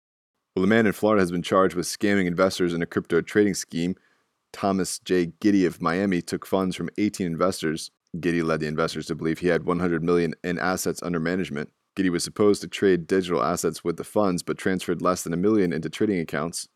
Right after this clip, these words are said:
He apparently put one point eight million into his son's account and his own account for personal expenses and gambling. Giddy faces charges for violating security laws, with the S E C seeking civil penalties and injunctions into future trading activity by the man.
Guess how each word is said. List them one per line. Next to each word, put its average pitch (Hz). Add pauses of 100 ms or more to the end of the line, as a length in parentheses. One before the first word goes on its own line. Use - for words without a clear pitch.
He 87
apparently 80
put -
one 87
point 80
eight 85
million 82
into 82
his 80
son's 98
account 78 (300)
and 85
his 85
own 104
account 87
for 82
personal 90
expenses 85
and 82
gambling. 87 (400)
Giddy 87
faces 80
charges 85
for 82
violating 87
security 90
laws, 82 (180)
with 95
the 95
S -
E 85
C 90
seeking 85
civil 92
penalties 87
and 90
injunctions 80
into 80
future 90
trading 92
activity 78
by 82
the 76
man. 80